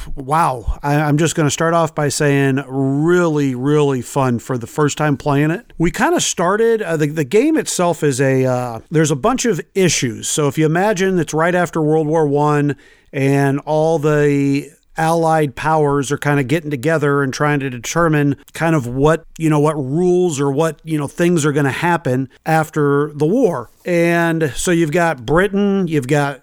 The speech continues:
America, you've got Italy, and you've got France, uh, basically all i-, is the, that's, each player is gonna be one of those powers, and you're trying to settle these issues, and obviously you wanna settle, settle them in the best way for you,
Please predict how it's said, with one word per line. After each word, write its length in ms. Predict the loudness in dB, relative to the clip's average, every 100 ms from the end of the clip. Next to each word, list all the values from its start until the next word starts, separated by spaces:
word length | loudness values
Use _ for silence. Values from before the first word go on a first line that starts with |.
| -10
America, 680 | -4 0 2 0 0 0 2
you've 240 | 0 0
got 340 | 0 0 0 -4
Italy, 640 | 0 0 2 2 2 0 -2 _ _ _ _ -2
and 200 | 0 2
you've 160 | 0
got 240 | 0 -2 -4
France, 680 | -2 0 0 -2 -8 -14 -14 -10
uh, 260 | -8 -6 -4
basically 520 | 0 0 0 0 0
all 640 | 0 0 2 0 -2 -6 -8
i-, 40 |
is 340 | -6 -4 -4 -4
the, 440 | -4 -4 -8 -16 -14 -6
that's, 280 | -4 -4 -6
each 200 | -6 -2
player 260 | 0 2 2
is 80 | 0
gonna 140 | 0
be 80 | 0
one 120 | 0
of 60 | -2
those 140 | -4
powers, 440 | 0 0 0 -2 -8 -4
and 180 | 0 2
you're 140 | 2
trying 320 | 0 0 0
to 80 | 0
settle 320 | 0 0 0
these 220 | 0 -2 -2
issues, 640 | 0 0 2 0 0 -4 -4
and 140 | -2
obviously 260 | 0 0 0
you 60 |
wanna 140 | 0 0
settle, 420 | 0 0 0 -4
settle 380 | -6 -2 0 2
them 120 | 0
in 80 | 0
the 80 | -2
best 280 | -2 -2 -2
way 200 | -2 -2
for 220 | -6 -10
you, 540 | -6 -2 2 2 0